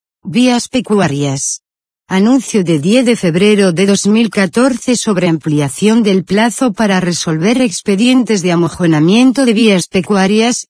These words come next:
a su paso por la provincia de Cáceres. Notificaciones. Anuncio de diez de febrero de dos mil catorce sobre notificación de trámite de audiencia en el expediente número I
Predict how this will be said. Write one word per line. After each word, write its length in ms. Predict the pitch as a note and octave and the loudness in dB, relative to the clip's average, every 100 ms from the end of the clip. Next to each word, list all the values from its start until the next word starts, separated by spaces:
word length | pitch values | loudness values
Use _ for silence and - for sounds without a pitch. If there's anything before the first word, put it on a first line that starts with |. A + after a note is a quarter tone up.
| - | -8
a 160 | F#3+ F#3+ | -4 -2
su 200 | G#3 D#3+ | -2 -2
paso 360 | C4+ - - | -2 -2 -4
por 180 | G3+ F3+ | -2 -2
la 120 | D#3 | -2
provincia 560 | C#3 D#3 F#3+ G3+ - E3 | -2 -2 0 0 -2 -2
de 160 | D3 | -2
Cáceres. 760 | C3 A#3 G#3+ A3+ D3 C3 - - _ _ _ _ _ _ _ _ _ | -2 -4 -2 -4 -4 -6 -8 -8 _ _ _ _ _ _ _ _ _
Notificaciones. 1400 | - A3 C4+ - A#3+ G#3+ F3+ - G3+ D3 C3+ C3+ - - _ _ _ _ - | -2 2 2 0 -2 -2 -4 -2 0 0 -2 -4 -8 -12 _ _ _ _ -4
Anuncio 560 | F#3+ A3+ C4 - G#3 | 0 2 0 0 -2
de 160 | E3+ D3+ | 0 0
diez 260 | F3+ B3+ | 2 2
de 100 | A#3+ | 0
febrero 580 | A3 F3 F3 G#3 G3+ F#3+ | 0 -2 2 2 2 0
de 140 | E3 G3 | 0 0
dos 200 | G3 G3+ | 0 0
mil 240 | A3+ G#3+ | 0 0
catorce 640 | G#3 F#3 A3+ C4+ A#3+ B3+ A3+ | -2 -2 0 -2 -2 -4 -2
sobre 360 | G#3+ F3 F#3 | 0 0 2
notificación 920 | D#3 C#3 F#3+ G#3+ F#3+ F#3 - B3 A#3+ | 0 0 -4 -2 -2 -4 -2 0 0
de 160 | F3 E3 | 0 -2
trámite 560 | - C4+ C4+ B3+ C4+ A3+ | 0 0 2 2 0 2
de 100 | G#3+ | 2
audiencia 640 | F#3+ G3+ C4 C4 - G3+ | 0 0 2 0 2 2
en 80 | F#3+ | 2
el 140 | F#3+ F3+ | 2 0
expediente 720 | - - E3+ G#3 D4+ C4+ A3+ | -4 -4 -2 2 2 2 2
número 440 | B3+ C4 B3+ A#3+ | 4 4 2 -2
I 280 | - F#3+ B3 | -2 -2 -2